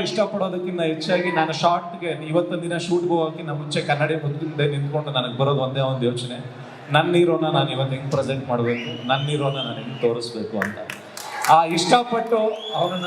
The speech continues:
ತುಂಬಾ ಚೆನ್ನಾಗಿ ತೋರಿಸಿದ್ದೀನಿ. ಅವತ್ತಿಗೆ ಅದ್ದೂರಿಲಿ ನನಗೆ ಯಾವ್ದು ಪ್ರೀತಿ ಏನಿತ್ತೋ ಇವತ್ತಿಗೂ ಅದೇ ಇದೆ. ಆ ಒಂದು ಪ್ರೀತಿ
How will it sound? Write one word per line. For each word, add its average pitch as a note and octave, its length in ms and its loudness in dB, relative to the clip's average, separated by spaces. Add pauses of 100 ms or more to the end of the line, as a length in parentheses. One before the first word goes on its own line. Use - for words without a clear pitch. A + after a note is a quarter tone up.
(120)
ತುಂಬಾ G3 220 0
ಚೆನ್ನಾಗಿ F#3 340 -4
ತೋರಿಸಿದ್ದೀನಿ. F#3 480 -4
ಅವತ್ತಿಗೆ G#3+ 520 4
ಅದ್ದೂರಿಲಿ G#3 840 0 (320)
ನನಗೆ D#3 180 0
ಯಾವ್ದು F3 560 4
ಪ್ರೀತಿ F3 540 2
ಏನಿತ್ತೋ D#3+ 400 4
ಇವತ್ತಿಗೂ D#3 420 2
ಅದೇ D#3 160 0
ಇದೆ. - 440 -8 (720)
ಆ D3+ 100 10 (640)
ಒಂದು C#3 380 2
ಪ್ರೀತಿ A#3+ 600 2